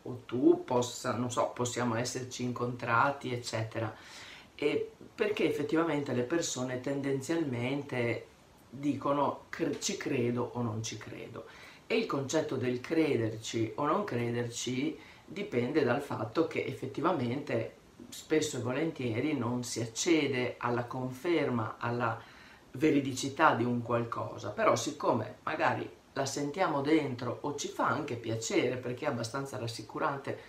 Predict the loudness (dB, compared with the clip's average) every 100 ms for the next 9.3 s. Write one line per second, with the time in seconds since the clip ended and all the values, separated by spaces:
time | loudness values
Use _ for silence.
0 | -8 2 4 4 2 2 0 0 0 -2
1 | -6 -20 -2 4 6 6 4 4 4 0
2 | -2 -2 -2 -2 -4 -4 -6 -4 -4 -4
3 | -8 -4 0 0 2 2 0 -6 -6 0
4 | 0 0 -2 0 -2 -2 -6 -2 2 4
5 | 4 2 -4 -4 -4 -6 -8 -10 0 2
6 | 2 0 2 0 0 -2 0 0 0 -2
7 | -4 -4 -4 -4 -2 0 0 -2 -10 -10
8 | -2 -2 -2 -6 -6 -4 -6 -8 -12 -12
9 | -14 -16 -18